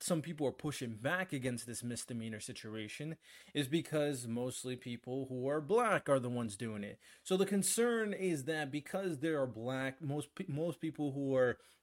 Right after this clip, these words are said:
doing misdemeanors are black, that the courts are gonna start sending more black people to jail, is the speculation. That just because they w-, wanna send people who do misdemeanors to jail for a certain amount of time,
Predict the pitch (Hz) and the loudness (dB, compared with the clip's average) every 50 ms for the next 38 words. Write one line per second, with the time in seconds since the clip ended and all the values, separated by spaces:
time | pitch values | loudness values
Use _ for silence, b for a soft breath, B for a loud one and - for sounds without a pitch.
0 | - 131 127 147 143 135 131 127 120 - - 139 131 123 123 123 117 107 107 101 | -4 2 2 2 4 2 0 0 -2 -4 -4 -4 -4 -2 -2 -4 -4 -4 -4 -6
1 | 98 127 156 170 165 165 - - B B B B B B 135 139 143 139 135 - | -4 -2 -2 -2 -2 -4 -6 -10 B B B B B B 4 6 6 6 4 2
2 | - _ - - - - 139 120 131 143 147 139 131 127 120 117 - - - 214 | -6 _ -20 -18 -10 -8 -6 -4 0 2 4 4 4 2 0 -2 -8 -4 2 4
3 | 214 208 180 156 - - - - 151 147 131 151 147 135 - - - 156 151 139 | 6 6 6 4 4 0 0 2 2 2 2 0 -2 -2 -2 0 0 0 0 0
4 | - - - 156 147 147 147 135 123 131 175 247 277 277 247 202 151 120 127 127 | 2 2 4 4 4 2 2 0 4 6 6 6 8 8 6 6 4 2 0 0
5 | 120 110 - - 120 107 - - 104 98 95 95 - 101 - - - - - _ | 0 -2 -4 -6 -6 -6 -6 -6 -8 -8 -8 -8 -8 -8 -8 -8 -10 -14 -18 _
6 | _ _ _ _ _ _ - - 127 117 107 120 - - - - 113 101 - - | _ _ _ _ _ _ -6 -2 -2 -2 0 0 0 0 2 2 0 0 0 -4
7 | 107 107 107 107 - - - - - - B B B B B - 143 143 127 113 | -6 -6 -6 -6 -6 -8 -8 -10 -12 -14 B B B B B 4 4 4 4 4
8 | 165 196 190 190 196 170 - 190 175 139 156 165 160 156 156 - - 147 135 151 | 4 4 4 2 -4 2 4 4 4 4 4 2 2 2 0 -2 -2 -2 -2 -2
9 | 156 156 143 - - 151 143 139 - 147 135 135 139 135 127 135 127 131 131 - | -2 -2 0 0 0 0 -2 -2 -4 -6 -4 -2 0 0 0 0 0 0 0 -2
10 | - - 131 123 127 127 123 123 120 - - 120 117 104 113 147 160 160 156 156 | -2 -2 -2 -2 -2 -2 -2 -4 -4 -6 -8 -8 -6 -4 -2 0 0 2 2 0
11 | 160 143 - - 127 120 113 113 110 120 120 113 110 - - 127 113 113 113 107 | 0 -2 -4 -2 0 0 0 0 0 -2 -2 -2 -2 0 0 0 0 0 0 -2
12 | 110 107 107 107 - 147 147 147 143 143 139 131 | -2 -4 -4 -4 -4 -2 -2 0 0 0 -2 -2